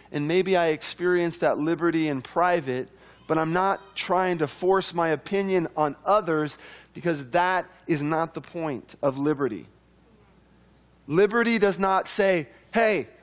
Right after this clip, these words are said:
I follow Jesus, check out what I can do." That's, that's not, that's not it.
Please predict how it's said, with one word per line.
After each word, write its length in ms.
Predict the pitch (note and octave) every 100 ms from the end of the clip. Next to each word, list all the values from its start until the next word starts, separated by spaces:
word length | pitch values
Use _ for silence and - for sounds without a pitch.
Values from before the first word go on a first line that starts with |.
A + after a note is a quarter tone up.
| - _ -
I 140 | G3
follow 380 | - G#3 G3+ F#3
Jesus, 640 | C#3+ G#3+ A#3 A#3+ - - - - _
check 360 | - - C4 C4
out 220 | B3+ A#3+
what 100 | A#3+
I 160 | A#3 B3
can 200 | B3 G#3+
do." 320 | F3+ D#3 - - _ _ _ _ _ _ _ _ _ _ _ _ _ _ _ _ _ _ _ _ _ _ _ _ _ _ _ _ _ - - - - C#3+
That's, 180 | - -
that's 280 | G3 F#3+ G#3
not, 420 | G#3 F3 - -
that's 200 | E3+ -
not 240 | G3+ G3
it. 200 | E3+ F#2+